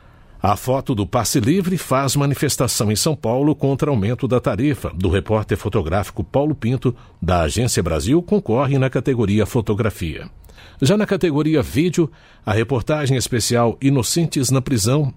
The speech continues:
exibida no programa Caminhos da Reportagem da T V Brasil, está entre as finalistas. Fazem parte da equipe de produção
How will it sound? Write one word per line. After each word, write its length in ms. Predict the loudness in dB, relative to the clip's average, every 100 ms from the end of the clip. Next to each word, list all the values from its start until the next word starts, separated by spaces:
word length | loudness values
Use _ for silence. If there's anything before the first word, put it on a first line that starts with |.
| -2
exibida 520 | 0 2 2 2 2
no 100 | 0
programa 460 | 0 0 2 0
Caminhos 540 | 0 -2 0 2 2 2
da 100 | 2
Reportagem 720 | 2 0 -2 -2 0 0 -2
da 120 | -2
T 140 | -4 -2
V 100 | 0
Brasil, 460 | 2 2 2 0 -4 -18 -10 -4
está 320 | -2 0 0
entre 240 | 0 0
as 80 | -2
finalistas. 760 | 0 0 2 0 -2 -6 -6 -8 -16 -20 -20 -20 -6
Fazem 460 | 0 2 2 0
parte 400 | 0 0 0 -2
da 100 | -2
equipe 300 | 0 0 0
de 140 | 0 0
produção 600 | 0 0 0 2 2